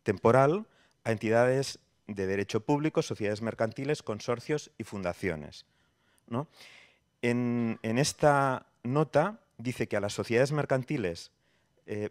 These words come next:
esta nota que no es una resolución, que no es una ley, que no sé bien bien hasta qué, eh, hasta qué punto es aplicable, y es aplicable más allá del ámbito del, del sector público de la Generalitat de Cataluña,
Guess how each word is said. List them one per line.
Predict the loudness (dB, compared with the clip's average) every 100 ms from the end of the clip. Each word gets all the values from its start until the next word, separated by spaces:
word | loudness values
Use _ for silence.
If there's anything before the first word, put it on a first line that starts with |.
| -6
esta | -2 0
nota | 0 -2 -4 -4
que | -4
no | 0 0
es | 0 -2
una | -6 -6
resolución, | -4 -6 -8 -10 -6 -2 -2 -2 -10 _
que | -8
no | -8
es | -10
una | -6 -2
ley, | -2 -2 -6 _ _ _ _ _
que | -8 -6
no | -4
sé | -4
bien | -2 -4 -2
bien | -4 -4
hasta | -10 -10 -10
qué, | -10
eh, | -12 -10 -10
hasta | -10 -8 -6
qué | -6
punto | -6 -4 -4 -4
es | -4
aplicable, | -6 -6 0 0 0 -4 -8
y | -10
es |
aplicable | -8 -10 -6 -4 -4
más | -8 -10
allá | -8 -6 -6 -10 _ _ _
del | -4 -2
ámbito | -2 -2 -4 -4
del, | -2 -4 -8 -10 -10
del | -10 -8
sector | -12 -8 -8
público | -6 -6 -4 -6
de | -6
la |
Generalitat | -8 -10 -8 -6 -6
de | -6 -12
Cataluña, | -8 -8 -6 -8